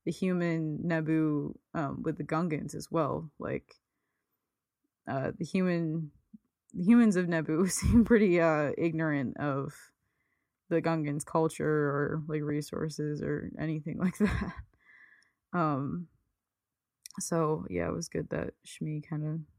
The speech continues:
put <laughs> Padme in her place a little bit. Um, and next we have, um, Amy, um, saying, uh, "Shmi achieved the Jedi ideal of selfless love Anakin never managed," which I think was, like,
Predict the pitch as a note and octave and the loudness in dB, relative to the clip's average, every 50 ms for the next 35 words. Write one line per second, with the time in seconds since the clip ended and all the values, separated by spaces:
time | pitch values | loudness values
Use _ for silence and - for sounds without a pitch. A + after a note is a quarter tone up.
0 | _ - - - - - G#3+ G3 - G3+ A3 G#3 G3 - - - - B3 F#3+ F#3 | _ -20 -20 -8 -4 -2 -2 0 2 4 4 4 4 2 2 6 6 6 6 6
1 | F3+ F3 - D#3 - E3+ - - - D#3+ D3+ D3+ D3 - D3 D3 - G3+ - _ | 2 -2 -4 -4 -4 -4 -4 -4 -2 -2 -2 -2 -4 -4 -4 -4 -6 -8 -12 _
2 | _ _ - - - - - - - - - - _ _ _ _ _ _ _ - | _ _ -20 -20 -20 -20 -20 -20 -20 -20 -20 -20 _ _ _ _ _ _ _ 0
3 | F3+ F3 E3 E3 E3+ D#3+ D#3 D3+ D3 D3 C#3 - - F3 F3 E3+ F3 F3+ - - | 2 2 4 4 2 2 0 0 -2 -4 -6 -6 -4 -2 -2 -2 -2 -4 -4 -2
4 | E3+ E3+ E3+ D#3 E3+ D#3+ D#3+ D#3 D#3 D3+ D3 D3 D3+ D#3+ E3 - - - - - | -2 0 0 0 0 0 2 2 2 0 0 -2 -4 -6 -8 -12 -18 -18 -18 -20
5 | - _ _ _ _ - - - B1 B1+ D#2+ D#2 - - - _ - E3 F3+ F3+ | -20 _ _ _ _ -10 -6 -6 -4 -4 -6 -6 -8 -10 -12 _ -4 -2 0 0
6 | F3 E3 D3+ D3 D3 D3+ E3+ F#3 G3+ G3 _ _ _ _ _ _ - F3+ E3+ D#3+ | 0 0 0 -2 -2 -2 -4 -6 -8 -12 _ _ _ _ _ _ -2 0 2 2
7 | D3+ D3 C#3+ C#3+ C#3+ D#3 - - _ _ _ - - - F3 D#3+ D#3 D3+ C#3+ D3 | 2 0 -2 -4 -6 -10 -12 -14 _ _ _ -14 -8 -4 -2 -2 0 0 -2 -2
8 | D3 C#3 D3 D3 D3+ D3+ - _ _ _ _ _ _ _ _ _ _ _ _ - | -2 -4 -4 -6 -8 -10 -12 _ _ _ _ _ _ _ _ _ _ _ _ -6
9 | - D#3+ D#3+ E3+ - - - - G3+ G#3 A#3 B3 A#3+ A3 G#3 - - F#3+ F#3 F3 | -4 -2 -2 -2 -4 -4 0 2 4 4 4 4 2 0 -4 -4 -4 -2 0 0
10 | E3+ E3 E3 E3 D#3 - E3+ D#3+ D#3+ E3+ E3+ D3 - D#3 D3+ D3+ D#3+ D#3 D#3 D#3 | 0 0 -2 -2 0 2 2 2 4 4 4 4 2 0 0 0 0 2 2 2
11 | D3+ D3+ D3 - - D#3 D3 D3+ - - D#3 - - D3+ D3+ D3 C#3+ C#3+ C#3+ D3 | 0 -2 -4 -4 -4 -2 -2 -4 -4 -8 -10 -8 -4 -4 -2 -2 -2 -2 -4 -6
12 | - - D3 D3 D3 D3 - - - - D2+ C2+ - - B1+ - - - A#1 A1+ | -6 -6 -6 -4 -6 -6 -6 -8 -6 -6 -6 -6 -6 -8 -8 -8 -8 -10 -10 -10
13 | G#1+ G1+ G1+ - - - - - - - - - E3+ D#3+ D#3+ - D#3+ D3+ - D3+ | -10 -12 -12 -14 -14 -16 -16 -14 -14 -14 -10 -8 -8 -8 -8 -8 -8 -8 -8 -8
14 | D3 D3 D3 - - - - - - - - | -8 -8 -8 -10 -10 -8 -8 -10 -10 -14 -18